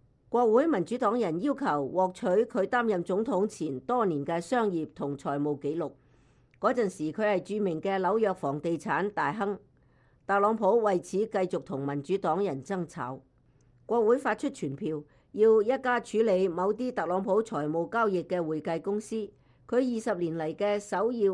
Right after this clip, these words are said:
貸款者德意志銀行，以及佢有一啲儲蓄嘅第一資本銀行交出佢嘅記錄。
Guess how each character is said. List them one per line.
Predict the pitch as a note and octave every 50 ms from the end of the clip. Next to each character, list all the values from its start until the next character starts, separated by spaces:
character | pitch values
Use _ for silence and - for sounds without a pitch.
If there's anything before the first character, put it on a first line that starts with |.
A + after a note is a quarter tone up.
| D3+ -
貸 | - F3+ F#3 F#3 F3+
款 | - E3 F3+ G#3 A3+ G#3
者 | - E3+ D#3+ E3 E3+ -
德 | - - D#4 -
意 | G#3+ G3 G3+
志 | G3 - F#3+
銀 | F#3+ F#3 D#3+ C#3+ C#3+ G3+
行， | F3+ B2 A#2+ - -
以 | F3+
及 | A#3+ A#3+
佢 | - - F#3 - - - - G#3 G#3
有 | G#3 G3+ G#3
一 | A#3 C4
啲 | C4 C4 C4 B3+ B3+ G#3
儲 | - -
蓄 | F#3 F#3+
嘅 | F#3+ - A#3 A3 - F#3+ F3+ F3 E3+ -
第 | - E3 F3 F#3
一 | G#3+
資 | A#3+ A#3+ - A3 A3+ F#3
本 | E3+ F#3 G3
銀 | G#3 F3+ D3 D3 F#3
行 | E3 C3 C3+ C#3
交 | C#3 G#3+ A3+ A3
出 | G#3+ - G#3
佢 | - - C#3 C#3
嘅 | C#3 D3+ C#3
記 | - C#3+ C#3 D3+
錄。 | E3 D3